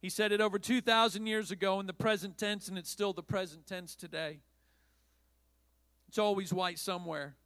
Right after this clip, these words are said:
Luke chapter fourteen and verse twenty-one. This is a famous parable. And, and, and this guy's getting married, so he sends out a servant to his close friends.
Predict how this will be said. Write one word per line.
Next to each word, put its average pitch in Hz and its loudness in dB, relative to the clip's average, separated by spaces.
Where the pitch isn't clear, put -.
Luke 220 2
chapter 208 2
fourteen 208 2
and 208 -6
verse 202 -2
twenty-one. 196 -4
This 196 -4
is 196 -4
a 208 -2
famous 214 0
parable. 220 2
And, 180 0
and, 185 0
and 208 -2
this 220 -2
guy's 214 4
getting 208 -4
married, 220 2
so 208 -2
he 214 2
sends 220 -2
out 214 2
a 208 -2
servant 226 -2
to 220 -4
his 202 -6
close 240 2
friends. 170 -8